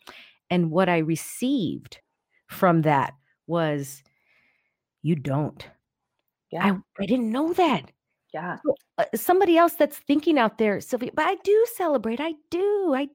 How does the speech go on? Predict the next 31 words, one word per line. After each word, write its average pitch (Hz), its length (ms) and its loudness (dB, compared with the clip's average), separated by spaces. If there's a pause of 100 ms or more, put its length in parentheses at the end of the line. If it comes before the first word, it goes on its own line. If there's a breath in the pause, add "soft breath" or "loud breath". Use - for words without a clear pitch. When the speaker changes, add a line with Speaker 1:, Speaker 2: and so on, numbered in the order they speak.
Speaker 1:
do 359 240 4
give 330 140 2
myself 269 540 -2 (460 loud breath)
time," 208 500 0
you 226 120 4
know, 220 160 6
as 185 220 2
I, 196 320 4
that 151 140 2
was 156 120 0
so 277 220 0
unconscious 175 640 -2
to 113 220 -8
it. - 280 -10 (440)
You 165 100 2
know, 240 60 0
Speaker 2:
Totally. 220 120 -2
Speaker 1:
how 285 100 -4
can 320 140 -2
you 320 100 8
help 269 280 4
wake 196 400 2
me 190 220 2
up 165 240 2
or 139 60 -4
somebody 165 360 0
that's 139 260 -4
listening 147 380 -4
out 127 180 -6
there - 140 -6
that - 200 -2